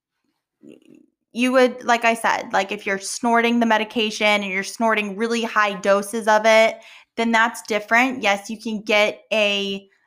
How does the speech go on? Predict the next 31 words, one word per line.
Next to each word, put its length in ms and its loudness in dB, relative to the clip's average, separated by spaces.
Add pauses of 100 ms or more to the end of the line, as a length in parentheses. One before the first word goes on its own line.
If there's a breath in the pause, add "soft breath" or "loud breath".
(180)
um, 480 2 (720)
kind 240 0
of 140 -2
like 260 0
a 280 4 (180)
cocaine 580 -2
type 300 -4
of, 300 2 (600)
of 320 0 (220)
feeling 400 2
from 300 0
that, 400 4 (840 soft breath)
but 400 2
you 200 -4
would 100 2
have 260 -2
to 80 -10
be 120 -8
going 380 -2 (100)
out 180 2
of, 240 -6
way 160 0
out 160 2
of 140 -8
your 100 -2
way 180 -2
to 120 -10
do 180 -6
that. 320 -2 (200)
And, 460 0 (720)
um, 480 2